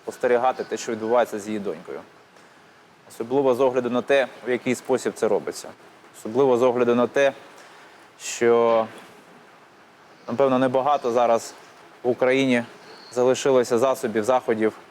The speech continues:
способів, яким чином можна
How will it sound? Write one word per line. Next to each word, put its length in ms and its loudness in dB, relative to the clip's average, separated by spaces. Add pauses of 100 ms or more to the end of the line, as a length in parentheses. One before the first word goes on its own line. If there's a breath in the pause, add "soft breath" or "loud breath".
(360 loud breath)
способів, 560 0 (140)
яким 340 -2
чином 400 0 (800 loud breath)
можна 340 0